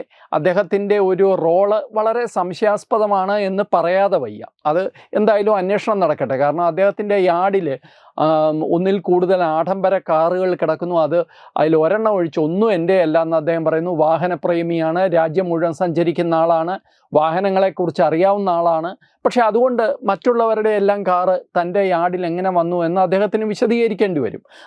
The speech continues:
അത് മറ്റൊരു വിഷയമാണ്. ഞാൻ പറഞ്ഞത് മറ്റൊന്നുമല്ല, ഈ അമിത് ചക്കാലക്കൽ, ആ, മാധ്യമങ്ങളോട് ഇന്നലെ സംസാരിച്ചപ്പോൾ അദ്ദേഹം പറഞ്ഞത് ആറ് മാസങ്ങൾക്ക് മുമ്പ്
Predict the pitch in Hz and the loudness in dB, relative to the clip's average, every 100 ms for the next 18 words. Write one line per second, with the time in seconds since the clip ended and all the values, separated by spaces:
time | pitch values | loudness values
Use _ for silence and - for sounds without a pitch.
0 | - 185 226 208 240 220 202 - 180 139 | 0 2 2 2 2 2 0 0 0 -2
1 | 101 147 - - - 214 247 220 226 262 | -6 -12 -18 -4 2 4 4 2 2 2
2 | 240 208 262 247 170 113 123 - _ - | 2 2 2 2 2 2 0 -4 _ 0
3 | 254 233 208 262 - 226 185 156 127 123 | 2 2 2 0 0 0 2 0 -2 -4
4 | 110 - - - 147 151 160 190 196 233 | -8 -10 -20 -6 -2 2 2 2 0 0
5 | 226 220 208 180 170 190 190 170 151 143 | 0 0 0 0 0 0 0 0 -4 0
6 | 190 165 185 180 165 165 160 165 147 151 | 0 0 -2 2 0 0 -4 -2 0 0
7 | 190 151 101 - _ - 208 285 277 208 | 0 -2 -4 -14 _ -4 0 0 0 -2
8 | - 180 185 175 156 | -4 -4 -2 0 0